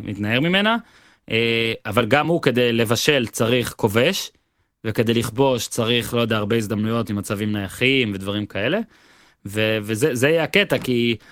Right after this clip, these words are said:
כמו שאמרת, אם בעונה שעברה לפחות היה הגנה שכיסתה על זה שאין התקפה, אם באמת ההגנה תיחלש השנה,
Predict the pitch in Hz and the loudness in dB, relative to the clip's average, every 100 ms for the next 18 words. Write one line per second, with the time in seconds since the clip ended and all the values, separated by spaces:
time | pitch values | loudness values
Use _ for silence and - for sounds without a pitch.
0 | - 139 151 160 170 165 143 147 147 151 | -6 -2 0 2 2 2 2 2 2 0
1 | 143 139 135 170 165 139 127 139 143 143 | 0 0 0 0 0 -2 -2 0 0 0
2 | 123 113 123 120 151 151 143 - _ _ | -2 0 2 2 2 2 0 -4 _ _
3 | - - - - - 165 143 131 - 131 | -8 -6 -4 -2 0 0 2 0 0 0
4 | 123 - 113 131 127 147 - _ _ _ | 0 -2 -2 0 0 -2 -6 _ _ _
5 | - 165 185 123 120 120 180 202 202 147 | 0 2 2 4 4 4 2 2 2 2
6 | 147 143 127 135 139 131 131 139 131 143 | 2 0 0 2 2 0 -2 -2 2 2
7 | 160 | 2